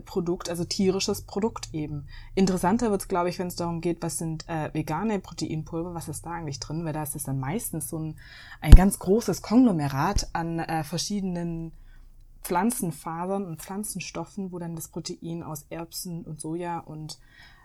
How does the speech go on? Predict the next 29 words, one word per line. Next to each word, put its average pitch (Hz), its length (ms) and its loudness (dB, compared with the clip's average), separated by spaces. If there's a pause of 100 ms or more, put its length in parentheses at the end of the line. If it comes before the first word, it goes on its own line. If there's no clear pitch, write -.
(120)
ähm, 151 440 -2
Hanf 220 380 2
oft - 340 -4
auch 170 520 -6
extrahiert 180 720 -6
wird. 262 260 -4 (680)
Aber 180 220 2
beim, 165 560 0 (340)
beim 156 260 0
klassischen 180 840 -4 (140)
Kuhmilchprotein 233 1700 2
ist 233 160 -4
es 175 120 -8
eigentlich 190 520 -6
schon 180 260 -6
ein 170 200 -10
sehr 165 320 -4
wertiges 160 480 -4
Protein, - 420 -8
mit 160 120 -6
dem 160 120 -2
Ihr 156 120 -4
Körper 190 360 -6
auch, - 180 -12 (480)
äh, 170 160 -6
sehr 165 120 -4
viel - 140 -10
anfangen 139 400 -10
kann. 143 300 -12